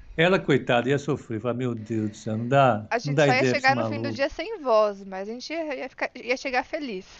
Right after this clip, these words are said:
Speaker 2: <laughs>
Speaker 1: Pera aí, ó. Uma coisa importante: como o, o juro afetado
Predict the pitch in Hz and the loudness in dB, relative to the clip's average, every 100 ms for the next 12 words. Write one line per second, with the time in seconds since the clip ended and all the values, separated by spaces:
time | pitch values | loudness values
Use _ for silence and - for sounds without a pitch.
0 | - - - - - - - - 240 233 | -12 -10 -8 -10 -10 -10 -8 -6 -2 -2
1 | 233 220 214 - - 269 - - - - | -2 -6 -10 -14 -16 -18 -18 -20 -20 -20
2 | - - _ - - - - - - - | -20 -20 _ -20 -16 -12 -12 -12 -14 -14
3 | 285 - _ _ _ - _ _ _ _ | -16 -20 _ _ _ -20 _ _ _ _
4 | _ 143 135 104 98 - - - - - | _ 2 4 2 -4 -14 -16 -14 -14 -16
5 | - - - - - - - - - _ | -20 -20 -20 -20 -20 -20 -20 -20 -20 _
6 | _ _ _ _ _ _ - - - _ | _ _ _ _ _ _ -20 -20 -20 _
7 | - 175 147 185 180 185 165 170 165 139 | -8 -4 2 4 4 4 2 0 2 -2
8 | 131 - 196 214 226 233 233 226 - 175 | -4 -2 4 6 6 2 -4 -8 -10 -8
9 | 185 190 170 - 156 143 110 151 196 170 | -6 -4 -6 -4 -4 -4 -2 0 2 2
10 | 104 92 _ _ _ _ _ _ _ _ | 0 -8 _ _ _ _ _ _ _ _
11 | _ _ _ - - - 135 - 143 147 | _ _ _ -20 -10 -2 -2 2 0 2
12 | 151 156 135 104 | 4 4 2 -4